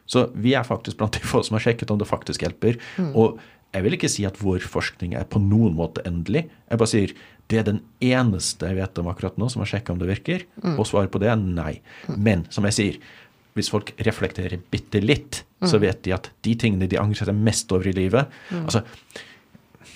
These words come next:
Speaker 1: I den katolske kirken så skal man jo angre seg for å få synstilgivelse.
Speaker 2: <laughs>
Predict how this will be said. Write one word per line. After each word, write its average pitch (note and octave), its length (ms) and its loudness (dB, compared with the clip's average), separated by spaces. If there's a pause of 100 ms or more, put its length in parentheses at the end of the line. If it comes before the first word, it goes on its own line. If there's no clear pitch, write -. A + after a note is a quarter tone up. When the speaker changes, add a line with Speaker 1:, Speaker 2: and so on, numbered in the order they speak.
(1300)
Speaker 1:
I G2+ 420 -2
den A2+ 140 4
katolske G#2+ 400 -4
kirken A2 400 0
så - 100 -2
skal - 180 -2
man A2 100 4
jo F#2+ 120 2
angre G2 320 0
seg E2+ 220 -2
for - 160 -4
å F#2+ 80 -2
få D#2+ 240 -4
synstilgivelse. D2+ 840 -2
Speaker 2:
<laughs> - 60 -18